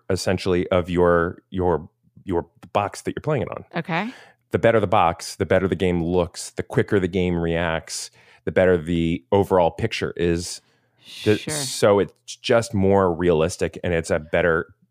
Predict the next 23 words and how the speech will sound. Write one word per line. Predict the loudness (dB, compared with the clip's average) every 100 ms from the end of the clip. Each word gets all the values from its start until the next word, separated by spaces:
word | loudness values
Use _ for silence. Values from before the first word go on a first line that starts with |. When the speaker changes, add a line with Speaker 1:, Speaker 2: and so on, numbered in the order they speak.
| -6
Speaker 1:
it's | -6 -6
just | -4
better | -2 0
graphics. | 0 -2 -2
They | 0
also | 0 -2
have | -6 -4
games | -2 0 -2 -4 -6
that | -2 0 0 -4 -8
the | -2
Xbox | -2 0 -4 -2
doesn't | -4 -4
have, | -4 -4 -4 -8 _ _ _ _ _ -10
like | -2 2 2
Speaker 2:
Okay. | 0 0
Speaker 1:
M | 2 4
L | 2
B | 2 0
The | 0
Show. | 0 0 -2 -12 -20
Like, | -16
it's | -4
base-, | -2